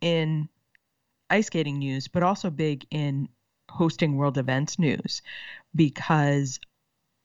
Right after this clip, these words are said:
why are they canceling this event?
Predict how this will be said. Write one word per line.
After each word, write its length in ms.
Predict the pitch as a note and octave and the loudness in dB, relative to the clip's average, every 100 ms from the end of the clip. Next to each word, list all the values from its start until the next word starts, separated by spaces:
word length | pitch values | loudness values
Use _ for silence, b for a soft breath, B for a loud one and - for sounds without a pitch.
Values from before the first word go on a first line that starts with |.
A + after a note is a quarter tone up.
| _ | _
why 580 | D3+ C#3 D3 D3+ F3+ G3+ E3 | -4 2 4 4 4 2 0
are 120 | D#3 | 0
they 120 | D3 | -2
canceling 580 | - - D3 C3+ C#3+ C#3 | -4 -2 -2 -2 -2 -2
this 160 | C3+ | -2
event? 440 | C3 - - - | 0 0 -4 -8